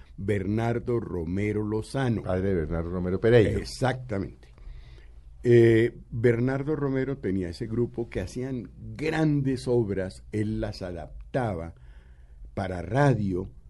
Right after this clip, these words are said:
Speaker 1: y las grababan, y esto es una cosa realmente asombrosa, Juliana y, y, y Felipe, lo que les voy a contar.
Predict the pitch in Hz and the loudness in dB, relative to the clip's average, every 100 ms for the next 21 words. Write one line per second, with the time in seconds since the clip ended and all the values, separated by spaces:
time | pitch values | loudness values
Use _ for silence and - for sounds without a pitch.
0 | - - - 113 98 98 92 101 101 98 | -20 -20 -10 -4 -2 -2 -4 -6 -4 -2
1 | 113 131 123 131 131 - 131 117 107 - | -2 0 0 -2 -6 -6 -2 0 -2 -6
2 | - 110 98 98 95 104 98 90 87 95 | -8 -8 -8 -8 -8 -8 -6 -6 -6 -6
3 | 92 98 - 80 80 76 71 80 73 - | -6 -10 -10 -10 -10 -12 -14 -16 -16 -16
4 | 82 87 85 87 87 82 - 85 80 - | -12 -10 -8 -10 -12 -14 -14 -14 -14 -14
5 | 80 - 73 78 - 78 76 76 78 78 | -16 -14 -14 -16 -16 -16 -16 -14 -14 -12
6 | 85 85 76 - - - | -12 -12 -16 -16 -16 -16